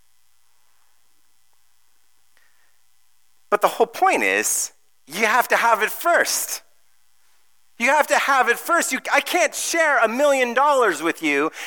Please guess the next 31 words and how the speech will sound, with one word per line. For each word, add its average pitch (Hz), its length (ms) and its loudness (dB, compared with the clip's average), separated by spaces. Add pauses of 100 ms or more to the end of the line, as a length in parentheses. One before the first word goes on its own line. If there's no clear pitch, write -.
if 220 160 0
I 233 120 4
don't 240 140 0
have 214 180 2
a 214 60 2
million 202 360 2
dollars. 208 680 0 (840)
I 233 100 4
would 240 200 2
love 247 360 0
to 240 100 -6
share 180 260 0
a 151 40 2
million 151 280 0
dollars 135 380 2
with 143 160 -6
you, 190 220 0 (280)
but 127 120 0
I 127 100 2
don't 156 200 0
have 339 420 -2
a 165 60 -2
million 127 320 0
dollars. 123 440 2 (200)
I 110 120 2
can't 117 360 -4
share 90 300 -4
it. - 280 -10 (720)
I 139 140 4
want 147 400 0
to. 226 280 -4